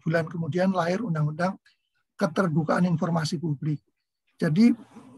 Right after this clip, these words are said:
kita bangsa Indonesia atau negara itu yang dipikirkan pertama itu mengatur dulu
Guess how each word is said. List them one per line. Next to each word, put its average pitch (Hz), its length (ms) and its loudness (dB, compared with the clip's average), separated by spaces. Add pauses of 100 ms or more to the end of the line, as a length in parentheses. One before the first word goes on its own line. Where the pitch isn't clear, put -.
(180)
kita 208 320 4
bangsa 180 320 4
Indonesia 175 560 0
atau - 80 -4
negara 147 720 -2 (480)
itu 202 160 2
yang 247 200 8
dipikirkan 208 680 4
pertama 214 320 4
itu 233 160 4
mengatur 214 480 4
dulu 175 360 2